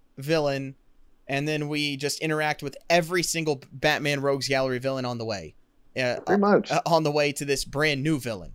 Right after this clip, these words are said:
Speaker 1: That's the main villain
Speaker 2: Yeah,
Speaker 1: of the
Speaker 2: yeah.
Speaker 1: story. That's every
Speaker 2: You're not
Speaker 1: single
Speaker 2: wrong.
Speaker 1: Jeff Loeb Batman story. Uh, but, but that doesn't mean they're necessarily bad. Most of them are pretty
Speaker 2: No,
Speaker 1: good.
Speaker 2: 'cause, again, mysteries work for Batman. Um,
Speaker 1: Yes.
Speaker 2: 'cause, you know, it gives him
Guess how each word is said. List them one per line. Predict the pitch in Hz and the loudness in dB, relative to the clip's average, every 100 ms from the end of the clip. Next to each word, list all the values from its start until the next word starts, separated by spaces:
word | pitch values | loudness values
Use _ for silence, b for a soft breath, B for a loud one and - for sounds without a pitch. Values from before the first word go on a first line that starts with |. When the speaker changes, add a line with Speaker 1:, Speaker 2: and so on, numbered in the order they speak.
| - | -8
Speaker 1:
That's | 113 - | -8 -6
the | 127 | -6
main | 123 123 | -4 -4
villain | 117 117 | 4 8
Speaker 2:
Yeah, | 107 | 8
Speaker 1:
of | 107 | 8
the | 110 | 6
Speaker 2:
yeah. | |
Speaker 1:
story. | 113 110 101 | 6 4 -2
That's | 131 127 - | -6 -6 -2
every | 160 165 160 165 - | 0 0 0 -2 0
Speaker 2:
You're | 110 | 2
not | 131 | 6
Speaker 1:
single | 135 135 127 | 8 8 6
Speaker 2:
wrong. | 107 | 6
Speaker 1:
Jeff | 139 - | 4 2
Loeb | 135 131 | 2 2
Batman | 117 110 101 104 | 0 -4 -6 -10
story. | - 98 98 _ - _ _ _ _ _ _ _ - | -10 -14 -18 _ -20 _ _ _ _ _ _ _ 0
Uh, | 147 143 131 127 117 87 - - - - - - _ _ | 6 6 6 4 4 2 -4 -20 -20 -20 -20 -20 _ _
but, | 330 240 170 - _ _ _ _ - - - - _ - - - - | 8 8 8 4 _ _ _ _ -20 -20 -20 -20 _ -16 -16 -14 -10
but | 294 214 | -8 -2
that | 214 | 0
doesn't | 208 214 | 0 0
mean | 208 196 | 0 0
they're | 180 | -2
necessarily | 160 139 175 160 123 | -4 -4 -2 0 0
bad. | 131 180 120 120 - - | 2 4 2 -4 -16 -8
Most | 156 147 | -4 -4
of | 156 | -4
them | 147 | -8
are | |
pretty | 131 123 | -4 0
Speaker 2:
No, | 208 | 2
Speaker 1:
good. | 110 | 2
Speaker 2:
'cause, | 139 127 | 2 0
again, | 151 190 117 101 - - - | 0 2 0 -2 -12 -14 -8
mysteries | 139 156 131 123 | -6 0 0 4
work | 160 156 | 2 4
for | 107 | 2
Batman. | 123 135 101 90 92 | 4 4 2 -6 -6
Um, | 107 92 | -4 -2
Speaker 1:
Yes. | 90 - - | 0 -2 -2
Speaker 2:
'cause, | 92 - | -4 -6
you | - | -6
know, | 87 95 | -2 0
it | 92 | 2
gives | 101 | 2
him | 101 | 2